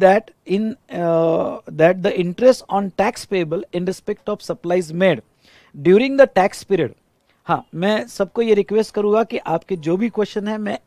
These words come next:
एंड में एंटरटेन करूंगा, इसलिए अभी पूछ के अपना टाइम वेस्ट ना करें। एंड में मैं दस मिनट दूंगा, जिसमें आपके सारे क्वेश्चंस के जवाब मैं यहाँ पे दे दूंगा, ठीक है?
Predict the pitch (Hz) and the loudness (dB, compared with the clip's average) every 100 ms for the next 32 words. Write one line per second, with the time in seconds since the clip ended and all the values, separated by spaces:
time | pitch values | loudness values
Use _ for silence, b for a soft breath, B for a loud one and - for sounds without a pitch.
0 | - 226 269 269 240 196 185 180 175 160 | -4 -2 -2 -2 -2 -2 -6 -6 -10 -6
1 | 147 139 - b b b 123 - 214 - | -8 -8 -10 b b b -8 -4 -4 -2
2 | 175 185 262 220 220 - 196 196 190 165 | -2 0 -2 -4 -8 -6 -6 -4 -6 -4
3 | 160 160 165 185 190 180 180 - _ - | -4 -4 -6 -6 -8 -6 -6 -10 _ -4
4 | 190 202 196 190 151 202 220 226 220 175 | -4 -4 -6 -4 -2 -2 -4 -6 -6 -4
5 | 185 208 b b b 170 180 196 180 - | -6 -6 b b b -10 -6 -4 -4 -6
6 | 190 - 196 233 285 240 170 - 156 147 | -10 0 4 6 4 -2 -8 -8 -12 -12
7 | - 147 139 143 147 147 120 117 165 208 | -12 -8 -6 -6 -6 -8 -8 -10 0 2
8 | 165 110 107 - b b b - 208 175 | 2 -4 -14 -20 b b b -2 0 0